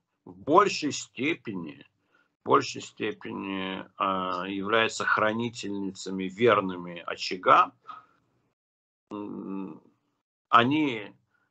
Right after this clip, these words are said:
э, проявляют большую верность детям, чем мужчины. Это медицинский факт. Связано это с тем или иным, э, законом.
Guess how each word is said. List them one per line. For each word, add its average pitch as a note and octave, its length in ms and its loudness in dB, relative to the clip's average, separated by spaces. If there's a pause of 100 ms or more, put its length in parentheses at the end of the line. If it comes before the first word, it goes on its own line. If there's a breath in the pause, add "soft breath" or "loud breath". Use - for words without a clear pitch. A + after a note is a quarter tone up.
э, - 300 -6 (100)
проявляют A#2+ 520 2
большую A2 580 -2
верность G2 640 -4
детям, G2 580 -2
чем G#2+ 300 -2
мужчины. C#3 600 -2
Это A#2+ 200 0
медицинский G2+ 840 -6
факт. - 500 0
Связано B2 540 4
это A#2 260 -4 (320)
с - 180 -18
тем B2 340 2
или A2 200 -2
иным, A#2 360 -4
э, G#2+ 300 -2
законом. A2 800 -2